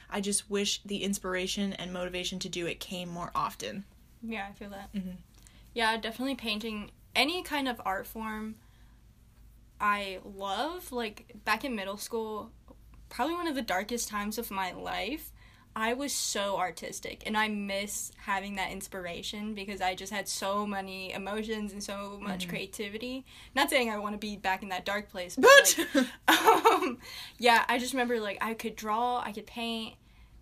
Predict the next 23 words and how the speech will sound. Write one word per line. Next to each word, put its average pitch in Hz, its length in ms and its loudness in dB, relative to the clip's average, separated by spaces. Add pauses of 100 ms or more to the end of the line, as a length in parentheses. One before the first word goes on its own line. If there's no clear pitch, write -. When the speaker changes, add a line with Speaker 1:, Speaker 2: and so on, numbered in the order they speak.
(140)
Speaker 2:
I'm 285 160 6
not 294 80 2
s-, - 160 -4
gonna 226 220 2
sit 220 260 0
here 220 160 0
and 196 120 -4
say 202 180 -2
that 190 100 0
it 185 60 0
was 185 100 -6
good, 208 260 -2
but, 190 140 -6
like, 196 180 -4
I 202 220 2
was 196 380 -6 (140)
drawing, 202 460 0
painting, 202 600 -6
making 208 520 -2
some 190 220 -6
form 196 180 -6
of 190 140 -8
art 180 180 -4